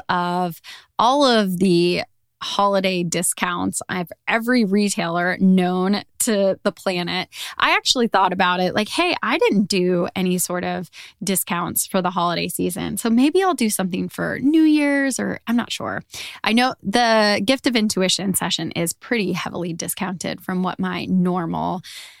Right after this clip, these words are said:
session rate is. It's normally three hundred and thirty-three, and the Gift of Intuition session is two two two. So you are getting a deal if you sign up for that. But I just realized, like, "Oh, I didn't send any emails out. I didn't do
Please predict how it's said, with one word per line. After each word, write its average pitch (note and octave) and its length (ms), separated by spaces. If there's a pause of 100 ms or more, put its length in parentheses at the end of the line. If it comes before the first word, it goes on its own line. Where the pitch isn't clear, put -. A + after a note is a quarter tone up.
session F#3 600
rate F3+ 440
is. A3+ 400
It's - 220
normally F#3+ 540
three F3 280
hundred E3 300
and E3+ 160
thirty-three, - 600
and F3+ 200
the F3+ 40
Gift F#3 220
of F3+ 100
Intuition F3 460
session F3+ 340
is F3+ 180
two - 200
two G#3 200
two. F4 460
So - 180
you A3 240
are A#3+ 160
getting C#4+ 260
a D4+ 80
deal A3+ 340
if A3+ 100
you G#3+ 80
sign G3 260
up G3 100
for - 120
that. F#3 280 (380)
But G#3 340
I B3 420
just A3 260
realized, A3+ 360
like, F#3+ 200
"Oh, G#3+ 140
I B3+ 160
didn't F4+ 200
send G3 360
any C4+ 360
emails A3 240
out. G#3 260
I - 80
didn't G#3 220
do F#3 180